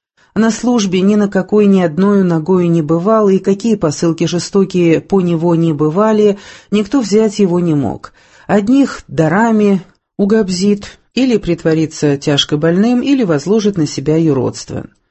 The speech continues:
За таким его пронырством иные его из дороги отпускали, и когда из глаз у посыльщиков выйдет,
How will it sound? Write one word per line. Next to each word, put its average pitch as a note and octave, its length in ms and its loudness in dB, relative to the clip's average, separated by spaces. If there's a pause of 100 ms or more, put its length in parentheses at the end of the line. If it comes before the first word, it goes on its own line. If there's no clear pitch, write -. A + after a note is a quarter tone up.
(580)
За G3 140 -2
таким C4 340 2
его C4+ 300 2
пронырством B3 680 0
иные A3 520 2
его G3 300 2
из F#3+ 160 2
дороги F3+ 380 2
отпускали, C#3 680 -2
и D3 80 0
когда F#3+ 340 2
из F#3+ 180 2
глаз G3+ 400 0
у F3 60 -2
посыльщиков E3+ 760 -2
выйдет, G3 520 0